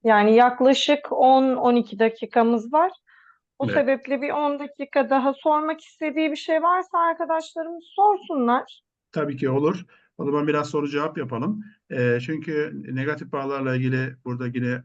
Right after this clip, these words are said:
Speaker 2: aileyle ilgili sormuşlar. Evet, aile, aileyle kesmekte bir zarar yok arkadaşlar. Ama da sadece negatif bağlarımızı kesiyoruz. Çünkü çocuklarımız ve anne babamız yani atalarımız, e, bize birer armağandır. Onlarla bu bağları kesmemiz doğru olmaz.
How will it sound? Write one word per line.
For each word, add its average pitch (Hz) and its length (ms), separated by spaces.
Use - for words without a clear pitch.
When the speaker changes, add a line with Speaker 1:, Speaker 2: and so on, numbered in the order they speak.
Speaker 2:
aileyle 117 460
ilgili 110 220
sormuşlar. 143 500
Evet, 131 280
aile, 123 220
aileyle 127 580
kesmekte 127 540
bir 117 40
zarar 123 280
yok 131 180
arkadaşlar. 113 640
Ama 135 240
da 127 60
sadece 131 360
negatif 120 380
bağlarımızı 107 440
kesiyoruz. 113 400
Çünkü 120 220
çocuklarımız 117 680
ve 120 280
anne 120 300
babamız 120 320
yani 120 140
atalarımız, 117 720
e, 123 60
bize 117 240
birer 120 160
armağandır. 123 760
Onlarla 117 500
bu 117 140
bağları 110 340
kesmemiz 123 560
doğru 113 260
olmaz. 120 460